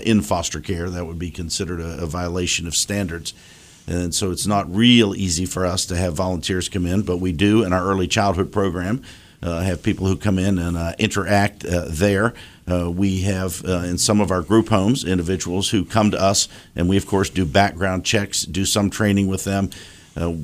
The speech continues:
we, for instance, at one of the transitional living homes we operate for female offenders coming out of the youth prisons, have had two people who have been doing some art therapy. Uh, one individual with painting and another woman who,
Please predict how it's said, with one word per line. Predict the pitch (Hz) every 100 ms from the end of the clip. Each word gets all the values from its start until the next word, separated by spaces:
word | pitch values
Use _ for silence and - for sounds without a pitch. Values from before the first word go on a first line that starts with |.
| - 92
we, | 95
for | - 95
instance, | - 98 92 90
at | 80
one | 98 98
of |
the | 90
transitional | - 101 92 101 101 104
living | 131 113 90
homes | 87 80 76
we | 90 90
operate | 90 - 90 76
for | 92
female | - 127 120 92 80 85 -
offenders | 85 - 98 90 -
coming | 107 90 90
out | 90
of | 80
the |
youth | 98 117 -
prisons, | 82 80 101 - - - - - 98
have | 82
had | 98 80
two | - 170
people | 90 - 92
who | 98 90
have | 87
been | 78 95
doing | 90 95 98
some | - 107
art | 135 -
therapy. | 85 73 73 73 - - -
Uh, | 85 87 85 87
one | 85 85 62 92 80 87 92 95
individual | 90 95 92 87
with | 80
painting | 110 101 101 95 92
and | 87
another | 95 92
woman | 90 98 85
who, | 95 87